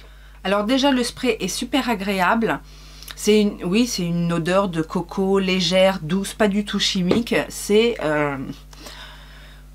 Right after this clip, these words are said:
ma foi, un bon produit. Maintenant, c'est pas le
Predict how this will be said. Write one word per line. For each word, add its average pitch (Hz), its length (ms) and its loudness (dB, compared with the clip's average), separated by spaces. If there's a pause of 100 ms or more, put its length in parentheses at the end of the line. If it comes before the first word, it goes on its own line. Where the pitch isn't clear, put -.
(120)
ma 180 160 2
foi, 208 480 2
un 170 120 0
bon 202 200 0
produit. 180 640 -4 (520)
Maintenant, 214 520 -2
c'est - 200 -4
pas 226 160 2
le 220 80 -2